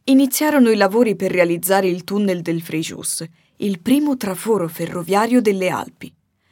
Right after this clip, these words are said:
Per quei tempi l'idea era a dir poco innovativa e costituiva una vera e propria impresa ingegneristica. La sfida era scavare una galleria sotto le Alpi di oltre tredici chilometri,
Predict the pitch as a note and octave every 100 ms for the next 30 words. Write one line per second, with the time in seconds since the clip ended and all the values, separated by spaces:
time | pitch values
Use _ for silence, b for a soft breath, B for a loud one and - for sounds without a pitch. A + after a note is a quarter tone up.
0 | _ _ _ - - A3+ G3+ A#3 A#3+ G#3+
1 | E3+ D#3 E3+ E3+ D#3+ - b b A3+ F4+
2 | A#3 G#3+ A#3+ B3 G#3 F3+ E3+ D#3+ C#3+ C#3
3 | D#3+ - _ _ E4+ - D#4+ D#4+ A#3+ B3+
4 | G3+ F3 E3+ D#3+ D#3+ C4+ D4 A#3 G3+ A3
5 | B3 B3 F3+ F3 F#3+ A3+ G#3 F#3 F3 E3
6 | D3+ A#2+ - - E3 E3 _ _ b b
7 | b F3 F#3+ - C#4+ D4 D#4 _ D#4 D#4
8 | D4 - B3+ C4 C4+ A3+ G3+ F#3+ G3 F#3+
9 | G3+ G3+ F#3 C4+ C4+ A#3+ F#3+ G3+ A#3+ A#3+
10 | F#3+ F3+ G3+ F#3+ F#3+ E3+ - A#3 B3 A#3
11 | - F#3+ F3 D#3 F#2 E2+ -